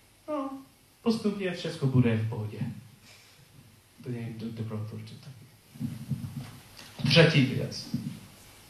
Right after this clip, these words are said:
Modlili se za, za ně. No, je, je to krásné,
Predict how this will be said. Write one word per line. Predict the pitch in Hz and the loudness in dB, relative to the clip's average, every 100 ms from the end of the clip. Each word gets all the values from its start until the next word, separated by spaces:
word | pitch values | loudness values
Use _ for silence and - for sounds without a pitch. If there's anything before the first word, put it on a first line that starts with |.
| - - - - - - - - - - 294 - - - - - - - - - - - - - - - - - - - - - - | -20 -20 -18 -18 -18 -20 -20 -20 -18 -12 -12 -12 -18 -20 -20 -20 -20 -20 -20 -20 -20 -20 -20 -20 -20 -20 -20 -20 -18 -18 -16 -14 2
Modlili | 139 139 143 127 | 4 6 4 4
se | - 113 107 | 6 10 12
za, | 107 101 101 - - - - | 12 10 4 -4 -10 -14 -2
za | 113 104 101 | 4 4 4
ně. | 98 95 - - - - - - - - - - - - - - - - - - - - - | 0 -4 -8 -10 -14 -18 -16 -14 -14 -16 -18 -20 -18 -16 -16 -14 -14 -16 -16 -18 -10 -2 10
No, | 151 127 - - - - - - - - - - - - - - | 12 12 8 4 4 2 -2 -6 -10 -10 -10 -10 -10 -10 -8 -6
je, | 156 165 147 139 139 - | -2 0 0 0 -2 6
je | 226 | 10
to | - | 10
krásné, | - - - - - | 12 10 10 4 0